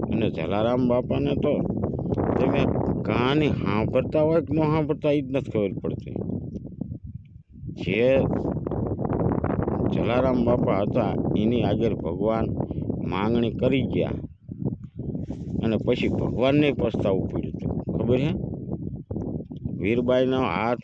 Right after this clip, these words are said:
ભગવાનના હાથમાં સોંપી દીધો હતો કે લે બાવલિયા, તારે જોઈએ, મારે ન જોઈ. શું? અને ત્યારે ભગવાન પણ મૂંઝાણા હતા. એટલે ભગવાનને જે મૂંઝવણ, મૂંઝાવે ને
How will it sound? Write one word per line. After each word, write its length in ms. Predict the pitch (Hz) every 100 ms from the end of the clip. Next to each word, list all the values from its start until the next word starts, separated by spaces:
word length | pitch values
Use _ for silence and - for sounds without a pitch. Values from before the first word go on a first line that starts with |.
| -
ભગવાનના 440 | 95 110 117 117
હાથમાં 460 | 98 107 110 113 101
સોંપી 300 | 107 113 123
દીધો 320 | 117 104 101
હતો 220 | - 82
કે 240 | 76 - 87
લે 240 | 87 110
બાવલિયા, 640 | 104 107 110 110 107 80 -
તારે 300 | 101 113 98
જોઈએ, 280 | 107 110
મારે 360 | 90 92 104 95
ન 300 | 85 92 98
જોઈ. 260 | 85 78 69 _ _ _ _ _ _ _ - - _ _ _ - - - -
શું? 160 | 101 113 120 _ _ _ - _
અને 180 | 92 98 80 - -
ત્યારે 280 | 104 113 120
ભગવાન 520 | 69 87 92 123 131
પણ 220 | 113 131
મૂંઝાણા 500 | 127 135 123 127 123
હતા. 280 | 104 - - _ _ _ _ _ - - - - - - - -
એટલે 220 | - 101
ભગવાનને 840 | - 73 76 113 135 147 151 156 139
જે 220 | 143 147
મૂંઝવણ, 720 | 131 135 131 143 156 156 92
મૂંઝાવે 560 | 120 123 123 147 165 143
ને 160 | 78